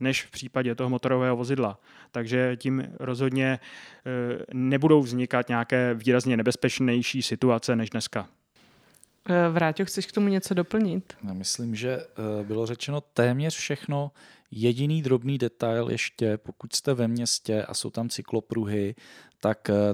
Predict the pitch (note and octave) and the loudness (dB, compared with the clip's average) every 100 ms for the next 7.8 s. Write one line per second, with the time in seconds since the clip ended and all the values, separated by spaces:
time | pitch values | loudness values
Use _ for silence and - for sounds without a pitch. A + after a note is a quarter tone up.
0 | - G#2+ A2+ A#2 A2+ - A2 G#2 G#2 G#2+ | 0 0 2 2 0 -2 -8 -6 -4 -2
1 | G#2+ G#2+ A#2+ - A#2 A2 G2+ G2+ G#2+ - | -2 -2 -2 -2 -6 -4 -4 -6 -8 -10
2 | - G2 G2+ G#2 - - - F#2 F#2+ G#2 | -6 -2 -2 -4 -12 -20 -6 -2 0 0
3 | G#2+ A2+ - - A#2+ A#2+ - A#2+ - G#2 | -2 -2 -2 0 0 -2 -2 -2 0 0
4 | A2+ A#2+ A#2 G2+ - - G#2 F#2 F2+ - | 0 0 -2 -2 -4 -2 -4 -2 -4 -6
5 | - G#2 G#2 G#2 G#2+ A2 A2+ A#2 - - | -10 -6 -4 -2 0 0 -2 -6 -12 -20
6 | - _ G#2 G#2 C#3+ - B2 - B2 - | -20 _ -2 0 -2 -2 -6 -2 -4 2
7 | A#2+ A2+ G#2+ G#2 G#2 A2+ - B2+ | 4 4 4 2 0 -4 -2 -4